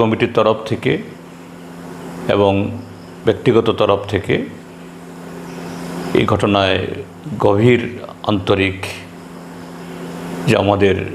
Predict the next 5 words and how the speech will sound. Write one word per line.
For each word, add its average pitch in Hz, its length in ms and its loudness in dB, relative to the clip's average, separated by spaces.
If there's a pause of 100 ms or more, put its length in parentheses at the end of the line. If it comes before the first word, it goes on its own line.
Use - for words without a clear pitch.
(380)
দুঃখ 104 180 2 (140)
প্রকাশ 104 260 2 (100)
করছি 107 300 -2 (2000)
এবং 123 200 6 (1900)
আমাদের 127 380 6